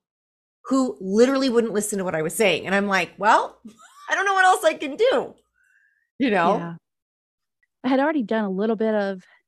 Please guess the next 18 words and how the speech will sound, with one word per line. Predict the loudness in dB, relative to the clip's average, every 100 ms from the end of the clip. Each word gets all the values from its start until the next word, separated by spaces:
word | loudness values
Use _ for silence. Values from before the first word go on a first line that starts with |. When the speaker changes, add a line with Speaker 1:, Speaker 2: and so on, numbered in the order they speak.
| -14
Speaker 2:
deconditioning | -6 -2 -2 -2 -4
with | -4 -4
money | -4 -4 -4
drama, | -6 -6 -6
but | -6 -8 -4
it, | -4 -4 -12 _ _ _ _ _ _ _ _ _ _ -4
I | -2
looked | -2 -4 -4
at | -4
it | -4
as, | -6
"How | -8 -4 -4
seriously | -4 -4 0 0 -2 -6
am | -4 -4
I |
gonna | -6 -8 -8
take | -8 -8 -8
this?" | -14 -18 -20